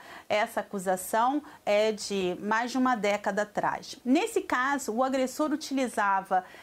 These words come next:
dentre outras coisas, dos filhos em comuns. Ele agredia, ameaçava as crianças para com isso atingir a tranquilidade, a, o emocional da mãe. Como eu disse, dentre outras coisas, porque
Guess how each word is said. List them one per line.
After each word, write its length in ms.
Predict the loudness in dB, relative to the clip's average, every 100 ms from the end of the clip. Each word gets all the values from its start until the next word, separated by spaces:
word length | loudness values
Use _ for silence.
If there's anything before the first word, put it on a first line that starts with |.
| -12
dentre 500 | -4 0 0 0 2
outras 400 | 2 0 -4 -6
coisas, 640 | -6 -2 0 0 -2 -6 -8 -2
dos 200 | 0 2
filhos 340 | 0 2 4
em 140 | 4 2
comuns. 640 | 2 2 2 0 -2 -14 -18 -8
Ele 160 | -2
agredia, 840 | -2 -2 -4 -2 0 2 4 2 0
ameaçava 1120 | 0 -2 0 -2 -2 -2 0 2 2 2 0 -2
as 200 | -6 -4
crianças 720 | -4 0 2 2 0 -4 -6 -14 -6
para 180 | -2 -2
com 180 | 0 0
isso 280 | 0 0 -4
atingir 560 | 0 -2 0 -2 -4
a 100 | -4
tranquilidade, 1300 | -4 -6 -4 -4 -4 -2 0 2 0 -4 -8 -8 -8 -12 -20 -10
a, 800 | -4 0 2 2 2 2 2 0 -4 -14 _ _ -4
o 120 | 0
emocional 800 | 2 2 2 0 0 2 2 2
da 160 | 0
mãe. 400 | 0 0 0 -2 -10 -20 -4
Como 160 | 2 2
eu 80 |
disse, 260 | 2 0 -2
dentre 400 | -2 0 0 2
outras 400 | 0 -2 -8 -8
coisas, 460 | -4 -2 -2 -6 -8
porque 640 | -6 -6 -6 -2 0 0